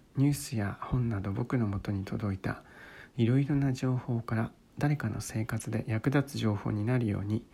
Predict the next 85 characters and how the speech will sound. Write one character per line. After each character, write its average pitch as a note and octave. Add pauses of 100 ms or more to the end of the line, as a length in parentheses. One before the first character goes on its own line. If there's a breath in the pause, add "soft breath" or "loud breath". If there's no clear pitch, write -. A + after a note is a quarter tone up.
(520 loud breath)
僕 A#2+
な C3+
り C3+
に C3+
考 C3 (240)
え A#2
た G#2+ (120)
答 C#3+
え C#3+
や G#2
意 F2+
見 G2+
を A#2 (480 loud breath)
常 B2+
に G#2
発 -
信 G#2
し G2
て -
い F#2+
き -
ま G#2+
す。 - (760 loud breath)
お A2
話 C#3
し -
さ D3
せ C#3
て C#3+
い C3+
た C#3
だ C#3
く C#3+
こ C#3
と C3
は、 - (140)
僕 A#2
な B2+
り C3
の C3
ニ C3
ュ C3
ー -
ス B2
と -
い F#2+
う F#2
自 G2
分 B2
の C3
ブ C3
ロ C3
グ B2+
の B2+
記 C3
事 A2+
か -
ら、 G2+ (560 loud breath)
お A#2
す -
す -
め C#3
の C#3
記 C#3
事 A#2
を -
音 C#3+
声 G#2+
で G2+
皆 A2
さ A#2
ん G2+
に B2+
お A2
伝 -
え G2
さ G2+
せ -
て -
い A2+
た F#2
だ F2+
き -
ま F#2+
す。 -